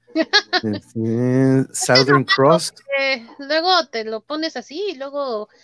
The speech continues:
Speaker 1: te pones la, este, el nombre como lo traen para acá.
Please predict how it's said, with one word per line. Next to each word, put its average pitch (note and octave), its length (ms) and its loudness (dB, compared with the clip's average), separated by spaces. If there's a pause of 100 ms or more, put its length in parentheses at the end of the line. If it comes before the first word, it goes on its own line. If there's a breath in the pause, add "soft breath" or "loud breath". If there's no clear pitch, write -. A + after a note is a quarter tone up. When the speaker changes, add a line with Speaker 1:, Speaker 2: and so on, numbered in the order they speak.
(140 soft breath)
Speaker 1:
te B3 80 -6
pones C#4+ 280 -6
la, A3+ 200 0
este, G#3 420 -8
el A3 260 -8
nombre C#4 380 -4
como G3+ 960 -6 (240 soft breath)
lo A3+ 180 -2
traen C4 240 -4
para B3 200 2
acá. B3+ 260 -6